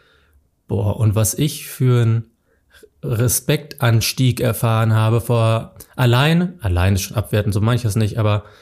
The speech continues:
es gibt ja viele verschiedene Jobs, denen ich da begegnet bin, weil ich viele Tests gemacht hab, M R T, C T und neuropsychologische Sachen und so. Aber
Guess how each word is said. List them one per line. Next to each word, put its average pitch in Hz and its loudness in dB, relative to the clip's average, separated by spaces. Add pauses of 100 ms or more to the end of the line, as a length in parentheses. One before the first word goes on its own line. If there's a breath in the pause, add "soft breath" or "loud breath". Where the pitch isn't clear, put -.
(360 loud breath)
es - -4
gibt 131 -2
ja 123 2
viele 127 0
verschiedene 135 0
Jobs, - -4
denen 131 0
ich 143 -2
da 131 2
begegnet 127 0
bin, 135 -2
weil 110 0
ich 110 -4
viele 113 -2
Tests - -2
gemacht 110 0
hab, 113 -2
M 107 0
R 104 0
T, 110 0
C 113 -2
T 107 0
und 98 0
neuropsychologische 107 0
Sachen 104 -2
und 104 0
so. 104 -2 (760 loud breath)
Aber 113 0